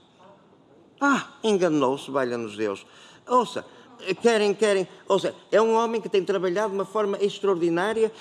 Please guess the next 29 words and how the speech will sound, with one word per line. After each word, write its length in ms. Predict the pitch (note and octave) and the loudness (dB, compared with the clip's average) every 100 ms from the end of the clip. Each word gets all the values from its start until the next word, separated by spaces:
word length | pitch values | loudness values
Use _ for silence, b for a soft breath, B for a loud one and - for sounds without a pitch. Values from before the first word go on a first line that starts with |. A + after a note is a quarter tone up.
| B B - | B B -8
Epá, 200 | - F#3 | -4 -2
tomara 380 | - F#3 B3+ B3+ | 0 0 0 0
eu 440 | G#3 F#3+ G#3+ A3 B B | 2 4 4 -2 B B
realmente 760 | D#3 G#3+ G#3+ F3 D3 E3 G3 A3 | 0 2 4 2 0 -2 -2 -4
a 260 | G3 - F3 | -6 -2 -2
ver 440 | F3+ F#3 C#3 G#2+ B B - | 2 4 4 0 B B -12
destas 680 | E3+ D3+ G3+ - F3+ D3+ - | -6 -2 -2 0 -2 -2 -4
pessoas 580 | - - - G#3+ C#3+ - | -12 -6 2 2 2 0
completamente 680 | - B3 A#3+ G3+ G3 E3 E3+ | -2 -2 0 0 0 -2 0
pro 160 | B3+ B3 | 0 2
bono 460 | G3 E3+ F3 G3 B B B - | 2 2 0 -6 B B B -8
e, 140 | G3+ | -6
epá, 180 | G3 G#3 | -2 -4
que 100 | - | -4
trabalham 580 | - G#3 E3+ B3+ A#3 G#3+ | 0 0 2 -2 -2 -2
como 280 | G3+ F#3 E3 | -2 -2 0
doidas 320 | G#3+ A3+ G3 | 0 0 0
para 140 | E3+ | 0
isso. 120 | A#2 - B B | 0 -2 B B
Epá, 260 | A#3 - B2+ B B - - | -4 -4 -4 B B -20 -4
não, 400 | G#3 A#3+ C4 G#3+ - | 2 4 4 2 -2
ninguém 380 | G#3+ A#3 B3 A3+ | 0 2 2 2
lhe 80 | |
disse, 360 | F3 F3+ G#3 - | 4 2 2 -2
"Olha, 180 | F3+ D#3+ | -2 0
afinal, 580 | F#3+ D3+ F#3+ F#3 G#3+ A3+ B B B - | 0 0 2 4 2 -2 B B B -6
não 320 | G#3 G#3 G3 | 2 2 4
é 200 | A3 A#3 - | 2 0 0
homologado, 720 | G#3+ A3 A3 G#3+ A3+ C3 A#2+ | 2 4 4 2 0 0 -4